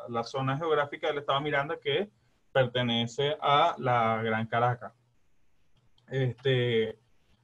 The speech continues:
eh, esta iniciativa de Maker de Venezuela es, es una red básicamente que nacional ya va, ha tenido, ha tenido un crecimiento bastante interesante,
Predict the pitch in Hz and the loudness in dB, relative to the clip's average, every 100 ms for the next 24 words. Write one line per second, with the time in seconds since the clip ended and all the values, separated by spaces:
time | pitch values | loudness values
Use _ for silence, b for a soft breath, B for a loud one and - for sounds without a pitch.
0 | _ _ _ _ _ _ 135 131 123 120 | _ _ _ _ _ _ 0 2 2 2
1 | 151 160 170 165 185 - 190 190 202 143 | 4 4 2 -4 -4 0 4 4 2 -2
2 | 123 127 131 131 151 156 156 151 185 156 | -2 0 0 0 0 0 -4 0 2 2
3 | 165 147 131 127 _ - 131 139 160 156 | 0 0 -2 -4 _ -6 -4 0 0 4
4 | 156 151 - 131 127 123 147 160 143 139 | 6 4 0 -2 -2 -2 -2 -2 -2 -4
5 | 156 - - 123 123 120 117 120 123 120 | -8 -10 -6 -2 0 2 2 2 -2 -4
6 | 147 143 131 147 _ _ _ _ _ - | 0 2 2 -2 _ _ _ _ _ -6
7 | 123 120 123 131 139 143 147 131 120 123 | -2 0 2 2 2 2 2 0 -2 -2
8 | 131 135 139 147 147 147 131 113 104 _ | -2 -2 0 2 2 2 2 0 -6 _
9 | _ _ - 120 117 120 131 147 147 139 | _ _ -12 -8 -4 -4 -2 0 0 -2
10 | 120 120 127 139 143 139 151 151 185 160 | -4 -4 -4 -4 -6 -4 0 2 4 2
11 | 143 | 0